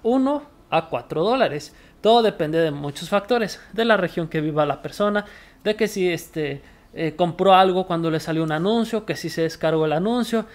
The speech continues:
Entonces ese es un aproximado. En lo personal yo estoy generando diez mil visitas al día, entonces ya pueden hacer un cálculo de más o menos cuánto puedo sacar, ¿no? Al día más o menos, y ya se le multiplica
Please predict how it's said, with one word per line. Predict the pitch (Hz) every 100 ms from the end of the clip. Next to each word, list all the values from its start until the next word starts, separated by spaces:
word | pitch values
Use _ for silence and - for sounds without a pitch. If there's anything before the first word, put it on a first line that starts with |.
| - -
Entonces | 185 202 254 262 233 180
ese | 160
es | 165
un | 175 180
aproximado. | 185 220 208 240 269 262 220 - - -
En | 240
lo | 277 277
personal | 269 247 240 247
yo | 220
estoy | 214 226
generando | 220 214 202 208 220 220 226 226 220 - - - _ _ _ _ _ -
diez | 170 196 185
mil | 185 226
visitas | 226 226 214 208 180
al | 147 135 139
día, | 208 262 285 - - -
entonces | 151 180 170 180
ya | 160 -
pueden | 165 170
hacer | 156 165
un | 175
cálculo | - 202 196 214 214 - - -
de | 311
más | 277 233 233
o |
menos | 220 202 196
cuánto | 165 147 156
puedo | - 175 185
sacar, | 214 214 262 180
¿no? | 208 254 - -
Al | - 139
día | 147 156 143
más | 139
o | 151
menos, | 143 143 131
y | 151
ya | 151
se | 151
le | 147
multiplica | 170 208 202 170 175 165 175